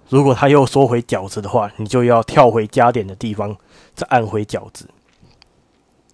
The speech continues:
各种，然后甚至有一些他已经点的非常非常多了，然后又跟你说，“哦，那不然哪一个，哪一个东西不要好了。”因为取消，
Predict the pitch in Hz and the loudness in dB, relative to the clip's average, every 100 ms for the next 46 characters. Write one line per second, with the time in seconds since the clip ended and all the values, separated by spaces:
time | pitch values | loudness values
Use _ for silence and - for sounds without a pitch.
0 | _ _ _ _ _ _ - 151 131 110 | _ _ _ _ _ _ 0 4 4 2
1 | 90 - - - 110 127 - 139 123 131 | -6 -12 -20 -12 -4 -2 0 0 0 -4
2 | 101 _ _ _ _ _ _ _ - 113 | -6 _ _ _ _ _ _ _ -4 -2
3 | 131 143 139 131 110 127 120 101 101 - | 2 2 2 2 0 -4 -2 -6 -6 -2
4 | 123 131 120 101 - 120 98 95 101 101 | 0 0 -2 -8 -6 -6 -8 -8 -6 -6
5 | 95 - _ - 104 113 123 117 113 98 | -8 -18 _ -14 -6 -2 -2 -2 -6 -4
6 | 104 107 113 98 107 110 110 104 98 - | -6 -2 -4 -4 -8 -6 -4 -6 -12 -14
7 | 113 117 117 117 117 98 107 98 92 - | -6 -4 -2 -4 -6 -4 -4 -4 -10 -16
8 | _ _ _ - - _ _ _ _ _ | _ _ _ -20 -20 _ _ _ _ _
9 | _ - 143 160 123 110 _ _ _ _ | _ -2 4 4 4 -2 _ _ _ _
10 | _ - - 120 107 139 139 135 | _ -12 -8 -6 0 4 6 4